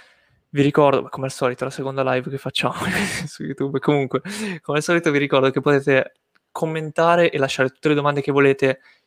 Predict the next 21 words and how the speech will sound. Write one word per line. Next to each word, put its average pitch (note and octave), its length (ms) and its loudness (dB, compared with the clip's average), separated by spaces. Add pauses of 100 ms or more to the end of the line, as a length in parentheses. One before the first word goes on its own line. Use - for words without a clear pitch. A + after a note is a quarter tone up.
(120)
in, C3+ 280 2
eh, B2 460 2 (1300)
in, C#3 240 -2
eh, - 600 -4 (120)
live, E3+ 580 4
nella C3+ 200 2
chat, C3+ 540 0
qua C3+ 140 2
su - 120 -4
YouTube, G3 440 4 (520)
e, F#3+ 400 6 (800)
eh, C#3+ 480 2
alla F#3 260 4
fine E3+ 420 0
di D3+ 80 0
ogni D#3 180 0
sezione, D#3 500 -2
ci - 80 -6
sarà B2+ 160 -2
qualche - 240 -6
sezione, E3+ 560 0